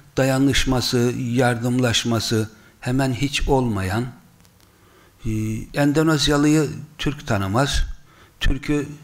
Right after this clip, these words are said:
Malezyalı hiç bilmez, Hindistan'daki Müslümandan Suriye'deki Müslümanın haberi olmaz,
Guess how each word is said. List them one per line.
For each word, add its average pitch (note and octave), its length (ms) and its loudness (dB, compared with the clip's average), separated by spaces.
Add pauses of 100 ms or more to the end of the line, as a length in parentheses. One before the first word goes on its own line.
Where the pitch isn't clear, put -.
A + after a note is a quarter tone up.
(320)
Malezyalı B2+ 680 2
hiç A2 320 -4
bilmez, G#2+ 560 -4 (580)
Hindistan'daki C#3+ 760 2
Müslümandan C3+ 840 2 (580)
Suriye'deki C3 720 -2
Müslümanın B2+ 520 0
haberi A#2+ 400 0
olmaz, A2 680 -6